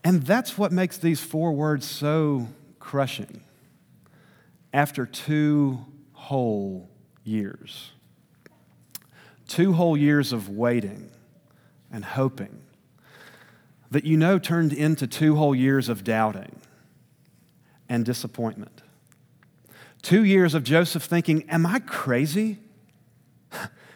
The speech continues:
Have I literally gone crazy in here? Did I just make all this up? What is God doing?"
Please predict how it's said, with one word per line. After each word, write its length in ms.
Have 180
I 100
literally 560
gone 200
crazy 440
in 80
here? 320
Did 140
I 120
just 220
make 240
all 140
this 220
up? 300
What 180
is 140
God 260
doing?" 420